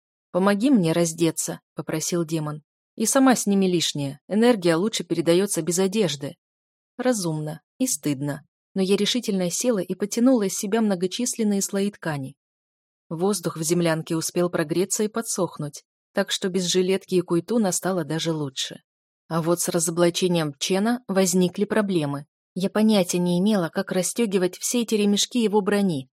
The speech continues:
а их было побольше, чем на сбруе лошади. Но мужчина не торопился. Подсказывал, где-то помогал одной рукой,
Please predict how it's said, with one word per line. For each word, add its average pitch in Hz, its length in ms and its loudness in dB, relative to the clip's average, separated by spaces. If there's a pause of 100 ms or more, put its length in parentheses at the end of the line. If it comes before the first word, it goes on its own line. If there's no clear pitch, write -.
(120)
а 180 100 -2
их 196 200 0
было 196 240 4
побольше, 196 480 0
чем 196 220 0
на 190 100 2
сбруе 196 400 0
лошади. 151 580 -6 (420)
Но 233 120 2
мужчина 240 320 2
не 233 140 4
торопился. 160 720 -4 (380)
Подсказывал, 170 760 0 (180)
где-то 185 360 2
помогал 190 460 2
одной 196 280 4
рукой, 160 520 -2